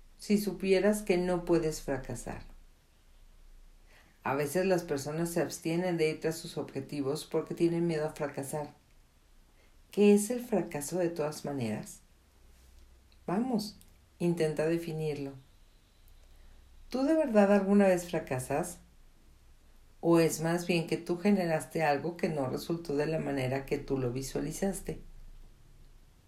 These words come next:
¿Cómo eso equivale al fracaso? Los objetivos están por siempre cambiando.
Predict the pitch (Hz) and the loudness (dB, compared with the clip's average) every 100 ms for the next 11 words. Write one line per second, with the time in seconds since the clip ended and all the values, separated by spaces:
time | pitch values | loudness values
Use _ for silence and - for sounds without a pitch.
0 | - - - - - - - - 247 247 | -20 -20 -20 -20 -20 -20 -8 2 4 4
1 | 247 247 247 214 175 175 180 175 - 147 | 4 0 -2 2 4 4 2 0 -6 -8
2 | - 127 120 - - - - - - - | -6 -8 -8 -10 -14 -20 -20 -20 -20 -20
3 | - - - - - - - - 131 127 | -20 -20 -20 -20 -20 -20 -20 -8 -6 -2
4 | 135 - 135 - 156 208 208 208 156 160 | -2 -2 -6 -4 0 0 0 0 -2 0
5 | 156 139 - 139 165 170 151 156 175 185 | 0 0 -2 -2 -2 -2 -2 0 0 0
6 | 139 | -4